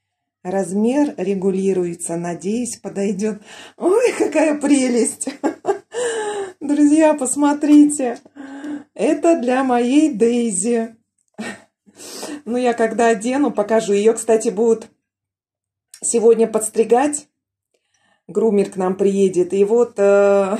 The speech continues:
как подстригут ее, я покажу.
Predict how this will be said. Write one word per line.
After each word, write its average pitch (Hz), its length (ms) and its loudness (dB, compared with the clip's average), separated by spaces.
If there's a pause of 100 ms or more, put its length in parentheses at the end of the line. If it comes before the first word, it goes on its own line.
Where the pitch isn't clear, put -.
(720)
как - 200 -4
подстригут 240 640 -4
ее, 247 300 4
я 269 440 0 (1040)
покажу. 233 800 -4